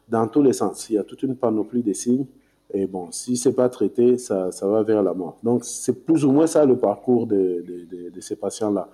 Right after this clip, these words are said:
Quand ils nous arrivaient à l'époque, ils étaient déjà au deuxième stade, puisqu'ils avaient séjourné, euh, ils avaient été traités plusieurs fois contre, euh,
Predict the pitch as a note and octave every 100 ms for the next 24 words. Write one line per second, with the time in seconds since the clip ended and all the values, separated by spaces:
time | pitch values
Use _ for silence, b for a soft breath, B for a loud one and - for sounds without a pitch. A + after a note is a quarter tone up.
0 | b b - D3 D#3 C3 B2 A#2+ B2 C3+
1 | G#2+ B2 D#3 - _ _ _ b b b
2 | _ - A#2 A#2+ C#3 B2 B2+ A#2+ A2+ A#2+
3 | G#2+ - G2+ - - G#2 G#2 A2 A2 A2
4 | G2+ G2+ G#2+ A#2 A2+ G#2 F2+ F2 F#2 G2
5 | G#2 G#2+ G#2+ F#2+ F2+ G#2+ A2+ G#2 A2 G2+
6 | - F#2+ - F2+ - F2